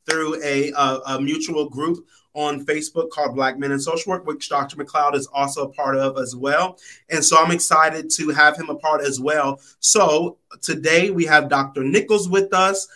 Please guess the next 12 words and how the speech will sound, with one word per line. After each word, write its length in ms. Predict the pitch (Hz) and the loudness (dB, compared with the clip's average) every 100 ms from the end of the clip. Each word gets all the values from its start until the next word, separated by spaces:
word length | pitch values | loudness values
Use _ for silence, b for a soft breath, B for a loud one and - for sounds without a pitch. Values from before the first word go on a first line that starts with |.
| b b | b b
um, 320 | 147 143 139 | 2 4 4
and 100 | 147 | 4
a 40 | 151 | 2
little 240 | 170 190 | 2 2
bit 100 | 175 | 2
about 320 | 175 175 - | 2 2 0
him. 280 | 175 180 190 | -2 -2 -2
He 220 | 180 196 | -4 -2
is 140 | 180 139 | -2 0
the 60 | |
administrative 800 | 143 147 202 208 - 196 196 196 | -2 2 2 2 0 0 0 0
assistant, 600 | - - 196 190 156 185 | -6 -4 -2 -2 -2 -6